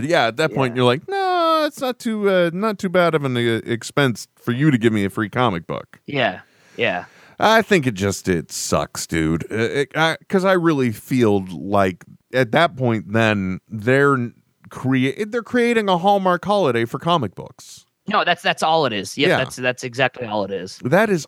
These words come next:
Speaker 1: all they're doing, and it's fucking bullshit.
Speaker 2: Yeah.
Speaker 1: Completely and totally.
Speaker 2: Yeah, which, I mean, which is, which is why there are some, uh,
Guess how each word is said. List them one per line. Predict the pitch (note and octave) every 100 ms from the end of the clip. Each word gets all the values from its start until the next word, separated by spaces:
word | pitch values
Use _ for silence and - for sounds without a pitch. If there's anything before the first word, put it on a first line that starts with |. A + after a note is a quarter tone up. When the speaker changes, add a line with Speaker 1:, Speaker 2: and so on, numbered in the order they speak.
| -
Speaker 1:
all | G#3 B3
they're | F3+ A#2+
doing, | F#2 E2 D2+ A1+
and | C3 D3
it's | E3 -
fucking | G3+ G3+ G#3
bullshit. | A3+ B3 - F2+ - - _ _ _ _
Speaker 2:
Yeah. | G#2+ G2 F#2+ -
Speaker 1:
Completely | - C#3+ - A3 A3 F#3+ G3+
and | F#3+
totally. | F3 D3 F#2 D2 F2 _ -
Speaker 2:
Yeah, | A2 G#2+
which, | E3 F#3+ -
I | F3
mean, | F3 D#3 C3+ - _ _ _ _ _ -
which | E3 E3
is, | C#3+
which | C#3 D#3
is | D#3 D3+
why | D#3 D3+
there | D3 D3
are | C#3 C3+
some, | E3+ E3 E3 E3 E3 D3 _ _ _ _ _ -
uh, | C#3 C3 B2+ B2 A#2+ A#2 A2 A2 G#2+